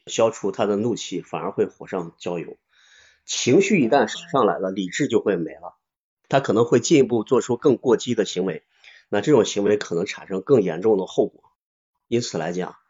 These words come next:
这个时候最重要的是对他表示足够的尊重和愿意倾听他的委屈和愤怒，让他完全把这块儿释放出来。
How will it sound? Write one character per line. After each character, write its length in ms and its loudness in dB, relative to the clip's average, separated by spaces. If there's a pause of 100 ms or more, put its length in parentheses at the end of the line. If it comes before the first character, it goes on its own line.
(180)
这 180 4
个 140 -2
时 160 -10
候 160 -6
最 160 0
重 160 0
要 80 0
的 120 -6
是 380 -6 (680)
对 160 4
他 240 -2
表 220 -4
示 200 -6
足 180 -6
够 120 -2
的 200 -2
尊 220 -2
重 220 -4 (360)
和 280 -2
愿 260 4
意 80 -6
倾 240 -4
听 220 -2
他 160 -2
的 220 0
委 120 -6
屈 360 -8 (200)
和 220 -4
愤 200 0
怒， 200 -4 (200)
让 240 0
他 200 -2
完 200 -2
全 260 -4
把 180 -12
这 160 -4
块 180 -6
儿 60 -6
释 180 -4
放 160 -4
出 140 -16
来。 120 -18